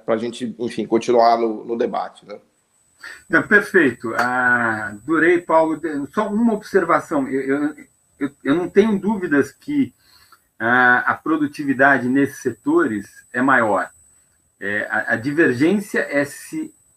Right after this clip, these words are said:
Speaker 2: esse ganho de produtividade constitui uma falha de mercado ou não. Né? Essa é a, a divergência maior. Agora, eu, eu, eu não sou, é, a gente tá discutindo aqui, né, como eu falei desde o começo, a nossa divergência é de natureza mais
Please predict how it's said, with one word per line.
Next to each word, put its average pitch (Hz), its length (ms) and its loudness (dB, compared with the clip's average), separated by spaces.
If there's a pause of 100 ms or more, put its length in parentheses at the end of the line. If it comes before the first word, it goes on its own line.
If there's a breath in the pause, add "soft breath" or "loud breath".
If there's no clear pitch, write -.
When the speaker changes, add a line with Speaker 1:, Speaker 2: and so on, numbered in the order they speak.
(200)
Speaker 2:
esse 190 320 4
ganho 175 340 2
de 143 100 -4
produtividade 151 1300 0 (200)
constitui 190 720 0
uma 180 200 2
falha 175 380 4
de 165 120 -4
mercado 160 600 0
ou 175 60 -2
não. 131 300 2 (920)
Né? 131 280 6
Essa 151 260 2
é 143 320 4
a, 127 560 -2
a 120 40 -8
divergência 131 600 -4
maior. 117 420 0 (640 soft breath)
Agora, 165 400 4
eu, 233 200 2 (560)
eu, 196 200 4
eu 233 140 0
não 240 220 2
sou, 214 500 -4 (260)
é, 139 280 -2
a 135 100 -2
gente 190 300 -2
tá - 100 4
discutindo 131 560 -4
aqui, 185 300 -8
né, 165 180 -4
como 170 220 -6
eu 139 80 -4
falei 139 320 -2
desde 135 180 -2
o - 40 -16
começo, 151 380 -4
a 147 40 -6
nossa 160 280 -2
divergência 151 580 -4
é - 20 -10
de 165 100 -8
natureza 160 580 2
mais 165 440 4